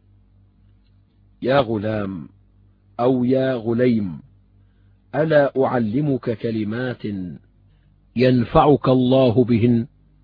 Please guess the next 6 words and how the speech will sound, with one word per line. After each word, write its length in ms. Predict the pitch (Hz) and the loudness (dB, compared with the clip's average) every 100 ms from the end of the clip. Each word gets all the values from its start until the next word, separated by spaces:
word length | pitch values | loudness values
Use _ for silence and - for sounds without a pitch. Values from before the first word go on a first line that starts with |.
| _ _ _ _ _ _ | _ _ _ _ _ _
فقلت: 580 | - 110 123 117 101 117 | -8 -2 0 0 0 -6
"بلى". 440 | 101 95 67 - - _ _ _ _ _ | -6 -6 -8 -10 -18 _ _ _ _ _
فقال: 680 | 107 104 127 131 131 127 - _ _ _ _ _ _ _ _ _ _ _ _ _ _ 104 | -10 -2 2 4 4 0 -2 _ _ _ _ _ _ _ _ _ _ _ _ _ _ -10
"احفظ 400 | - - 127 135 | -8 -2 0 2
الله 500 | 131 135 160 156 143 | 4 4 4 4 4
يحفظك، 640 | 135 - - 127 - - | 4 2 -2 -2 -4 -20